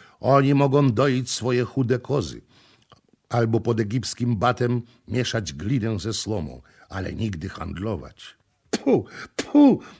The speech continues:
nieczysty naród niewolników, rabuśniki, złodzieje. W księciu,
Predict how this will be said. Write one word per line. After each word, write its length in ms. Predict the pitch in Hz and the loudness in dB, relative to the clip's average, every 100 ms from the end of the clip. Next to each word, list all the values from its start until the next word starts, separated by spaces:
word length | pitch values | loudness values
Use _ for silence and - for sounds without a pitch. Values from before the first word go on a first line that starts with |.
| 147 | 6
nieczysty 920 | 156 151 - 170 - - - 131 107 | 8 6 6 4 4 -2 -2 0 2
naród 500 | 131 147 139 113 135 | 4 6 4 2 0
niewolników, 760 | 143 117 135 127 135 120 92 - - - | 0 2 2 2 -2 -4 -8 -12 -16 -6
rabuśniki, 1120 | 117 139 156 147 143 - 156 180 104 90 71 - - | 2 4 4 4 0 -2 0 0 0 -6 -10 -16 -6
złodzieje. 840 | 107 85 - 165 107 160 117 73 - _ _ _ _ _ _ _ _ _ _ _ _ _ _ _ | -4 0 4 4 4 2 2 -2 -10 _ _ _ _ _ _ _ _ _ _ _ _ _ _ _
W 120 | _ | _
księciu, 760 | - 117 151 170 156 147 147 | -10 -4 -2 -4 -8 -10 -10